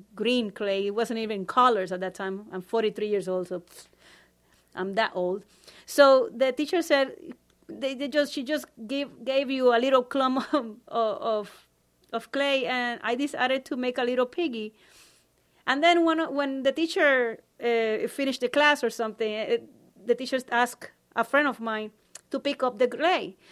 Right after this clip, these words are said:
And I was so excited about my little piggy that was perfect, perfect. Everybody was in awe.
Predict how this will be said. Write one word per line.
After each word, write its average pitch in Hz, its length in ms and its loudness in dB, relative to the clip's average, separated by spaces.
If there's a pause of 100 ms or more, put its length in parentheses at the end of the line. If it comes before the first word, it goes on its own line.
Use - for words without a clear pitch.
(120)
And 233 140 0
I - 20 4
was 226 140 0
so 415 340 4
excited 403 460 4
about 269 220 2
my 294 200 0
little 359 300 2
piggy 359 380 4
that 254 140 0
was 247 200 0 (160)
perfect, 494 500 8 (160)
perfect. 453 400 2
Everybody 330 340 0
was 311 200 0
in 277 160 -6
awe. 359 300 4